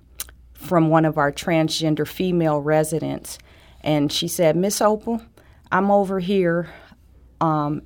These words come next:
at this emergency housing building that you guys have, a place we rented." It was some nondescript street in North Saint Louis.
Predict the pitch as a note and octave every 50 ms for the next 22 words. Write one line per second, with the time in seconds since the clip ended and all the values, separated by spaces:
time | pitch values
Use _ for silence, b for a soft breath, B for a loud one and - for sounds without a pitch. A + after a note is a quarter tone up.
0 | - E3 E3+ E3 E3+ E3 D#3+ D#3 - - - _ _ _ - F#3+ F3+ F3+ F#3 F#3
1 | F#3+ F#3 F#3 D#3+ - - F3+ D#3+ D#3+ F#3 F#3 F#3+ G3+ F#3+ E3+ E3 D3+ D3 C#3+ D#3
2 | D3+ C#3+ C#3+ C3+ C#3+ C#3 C#3 C#3 C3+ - - E3+ D#3+ D#3+ D#3 D3+ C#3+ C#3+ - -
3 | D#3 C3+ C3+ C3+ - - B2+ - - E3 D3 D3 - - D#3 C#3+ C#3 D3 D3 C#3+
4 | - - - - B B B B B B - D#3 - D#3+ - - G3 E3+ E3+ D#3+
5 | D3+ D#3 D3+ D3+ D#3 D#3 D3+ D#3 - - - E3+ D#3+ D#3 - - - - - D#3
6 | D3+ D3+ D3 - - C#3+ C#3+ C3+ D3 D#3 D3+ D3 C#3+ D3 - - - D#3 D3 -
7 | - D3 D#3 D3 C#3 C#3 C#3+ -